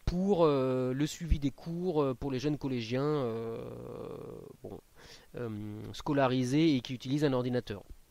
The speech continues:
Donc, on va voir un peu le fonctionnement des barres d'outils, on va voir un petit peu les réglages, il n'y en a pas énormément. Donc, il se présente tr-, de la ma-, de manière très habituelle avec la barre des menus,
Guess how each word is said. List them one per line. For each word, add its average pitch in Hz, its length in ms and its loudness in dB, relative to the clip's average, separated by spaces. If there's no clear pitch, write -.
Donc, 156 340 4
on 156 100 4
va 165 100 6
voir 180 240 6
un 180 100 6
peu 180 100 4
le 180 60 4
fonctionnement 165 420 2
des 151 120 0
barres 143 180 2
d'outils, 180 400 0
on 208 80 4
va 156 100 6
voir 151 220 2
un 156 80 2
petit 151 160 -6
peu 165 140 -4
les 143 160 2
réglages, 143 520 4
il 143 60 2
n'y 127 60 2
en - 20 0
a - 20 0
pas 156 200 2
énormément. 151 640 4
Donc, 151 320 0
il 160 100 -2
se - 80 -6
présente 160 420 4
tr-, - 380 -10
de 139 80 -2
la 139 120 2
ma-, 135 120 2
de 135 160 -2
manière 139 300 0
très 165 240 0
habituelle 156 420 0
avec 127 220 0
la 156 100 2
barre 151 260 0
des 139 120 0
menus, 147 420 2